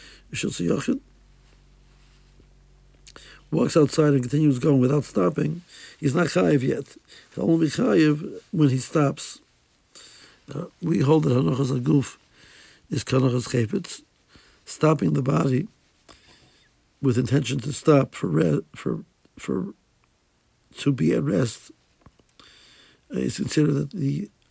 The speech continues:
item is on the ground as well. The item is on the person, the person is on the ground, and the person stops to be there.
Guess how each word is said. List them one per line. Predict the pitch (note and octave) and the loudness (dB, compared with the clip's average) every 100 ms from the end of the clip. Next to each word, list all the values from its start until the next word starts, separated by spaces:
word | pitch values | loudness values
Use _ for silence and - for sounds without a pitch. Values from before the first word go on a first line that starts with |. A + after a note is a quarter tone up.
| - | 0
item | C#3+ - C3+ | 2 2 0
is | B2+ | 0
on | |
the | C#3 | -2
ground | B2+ C#3 C#3 C#3 | 0 0 0 -2
as | A2+ | -4
well. | C3+ - E3 _ - - - - - - - _ _ _ - - _ - | -8 -8 -10 _ -20 -20 -20 -20 -20 -20 -20 _ _ _ -20 -20 _ -6
The | B2+ | -4
item | - D#3 | 0 0
is | C#3 | 0
on | C#3 | 0
the | B2+ | 0
person, | - C3 - - | 2 2 2 -4
the | - | -2
person | D#3 D3 - | -2 -2 -2
is | - | -2
on | - | -4
the | B2+ | -4
ground, | D3+ D3+ E3+ | 0 2 2
and | F3 | -2
the | C3 | -4
person | - - E3+ F3+ - - - _ _ _ | -4 -4 -6 -8 -12 -20 -20 _ _ _
stops | - - D#3+ D#3+ - - | -12 -2 0 0 -4 -8
to | C#3 | -2
be | C#3+ | -2
there. | G3+ G2 G2 | 0 0 0